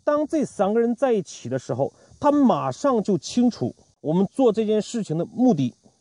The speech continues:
就是要产生需要的矿泉水儿，他们中间没有库存，也不会扯皮，因为他们越扯皮的结果只不过是产生出来的矿泉水儿少了，大家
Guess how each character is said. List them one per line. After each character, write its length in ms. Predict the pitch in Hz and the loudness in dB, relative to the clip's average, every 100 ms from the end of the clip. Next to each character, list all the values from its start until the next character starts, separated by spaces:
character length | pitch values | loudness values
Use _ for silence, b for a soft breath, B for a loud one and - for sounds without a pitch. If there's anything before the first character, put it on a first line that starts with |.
| _ _ | _ _
就 140 | 240 | -4
是 160 | 208 185 | -2 2
要 160 | 180 156 | 2 2
产 500 | - - 120 113 113 | -4 -6 -4 -4 -6
生 320 | - 214 196 _ | 0 0 0 _
需 540 | - - - 277 277 277 | -20 -12 -4 -2 2 2
要 200 | 254 135 | 2 0
的 140 | 98 _ | -6 _
矿 300 | - 214 143 110 | -4 -4 -4 -6
泉 180 | 143 | -8
水 180 | 156 123 | -8 -10
儿， 80 | - _ _ _ _ - | -12 _ _ _ _ -6
他 100 | 185 | -2
们 140 | 185 | -2
中 160 | 175 156 | -2 -2
间 180 | 170 - | -4 -2
没 160 | 120 | -2
有 80 | 156 | -2
库 160 | - 123 | -2 -6
存， 240 | - 101 - _ _ _ | -6 -8 -10 _ _ _
也 180 | 117 123 | -4 -4
不 180 | - 156 | -2 -2
会 180 | 233 - | -2 -2
扯 200 | - 123 | -6 -10
皮， 320 | - - 107 - _ - | -10 -8 -10 -10 _ -4
因 140 | 302 | -2
为 80 | 302 | 0
他 120 | 269 | 2
们 100 | 294 | 2
越 220 | 311 330 | 4 4
扯 240 | 202 - 139 | 2 -2 -4
皮 180 | - | -4
的 100 | 180 | -2
结 220 | - 170 185 | -2 0 0
果 180 | 139 113 _ | 0 -6 _
只 320 | 139 143 135 | -6 -4 -2
不 160 | - | -2
过 160 | 247 254 | 2 0
是 180 | - 147 | 0 -10
产 300 | - 139 110 | -8 -6 -4
生 160 | 139 170 | -6 -6
出 100 | 151 | -4
来 60 | |
的 100 | 139 - b b | -4 -6 b b
矿 280 | - 247 151 | -2 0 0
泉 140 | 143 | -4
水 160 | 135 131 | -4 -6
儿 60 | |
少 320 | 135 - 113 - | -8 -12 -12 -8
了， 200 | 123 - _ _ _ - | -8 -10 _ _ _ -8
大 140 | 185 | -4
家 180 | 175 | -2